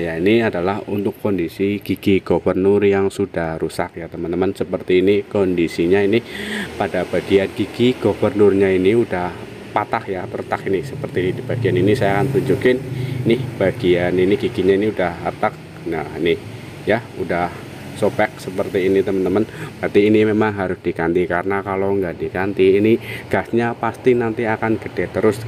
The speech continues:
nggak mau kecil ya. Jadi gasnya tidak stabil, nggak mau kecil, gede terus. Ini penyebabnya di gigi governor ini teman-teman. Kita akan langsung lepas saja gigi governornya. Pertama kita akan lepas di bagian klip kancingnya ini, bagian atas. Kita lepas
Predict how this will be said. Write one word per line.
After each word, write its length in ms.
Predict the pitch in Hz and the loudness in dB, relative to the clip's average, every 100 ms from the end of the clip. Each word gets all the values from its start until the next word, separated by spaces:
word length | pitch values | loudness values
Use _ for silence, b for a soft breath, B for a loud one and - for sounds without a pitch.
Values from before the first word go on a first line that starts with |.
| 92 | -4
nggak 240 | 85 85 | -2 -2
mau 400 | 90 90 90 90 | 0 0 0 -2
kecil 400 | - - 120 101 85 | -4 -2 2 2 2
ya. 160 | 87 - B B - | -4 -6 B B -8
Jadi 320 | 95 - 98 | -4 0 2
gasnya 320 | 95 90 98 | 0 0 0
tidak 320 | 95 90 87 | 2 0 -2
stabil, 480 | - 98 87 113 117 | -2 -2 2 2 2
nggak 240 | 101 90 90 | 2 2 2
mau 160 | 90 | 0
kecil, 400 | 90 - 113 117 | 0 -2 0 0
gede 320 | 117 95 92 | 0 -2 -2
terus. 240 | 90 95 101 | -2 -2 0
Ini 240 | 101 110 | 2 2
penyebabnya 640 | - 110 110 - 87 101 107 | 0 0 0 -2 -2 0 0
di 240 | 113 - | 0 -2
gigi 240 | 90 90 | 0 -2
governor 560 | 85 92 82 87 92 92 | -2 -4 -2 0 2 2
ini 320 | 85 92 92 | 2 2 2
teman-teman. 480 | 85 90 87 92 87 80 B B B | 2 -2 0 0 -2 -4 B B B
Kita 240 | 107 117 | 0 0
akan 160 | 113 117 | 0 -2
langsung 240 | 113 110 | -2 -2
lepas 320 | 120 120 113 - | -2 -2 -4 -4
saja 320 | 110 - 123 - | -4 -2 -4 -2
gigi 240 | 98 101 | -2 -2
governornya. 480 | 95 98 98 101 123 | -2 0 2 2 0
Pertama 560 | - - 104 107 123 | -4 -6 -2 -2 -2
kita 240 | 120 107 113 | -2 -2 -2
akan 240 | 110 110 | -2 -4
lepas 240 | - 131 123 | -2 -4 -4
di 160 | - 95 | -4 -4
bagian 480 | 87 87 85 95 87 - | -2 -4 0 0 -2 -8
klip 160 | - 117 - - | -2 -2 -2 -4
kancingnya 480 | 101 95 101 98 | -2 0 0 2
ini, 240 | 98 104 104 | 0 -2 -4
bagian 320 | 90 85 85 | -8 -6 -6
atas. 400 | 82 98 110 - | -4 -6 -6 -12
Kita 480 | - - - - 107 | -18 -18 -18 -4 -2
lepas 240 | 104 101 | 0 -2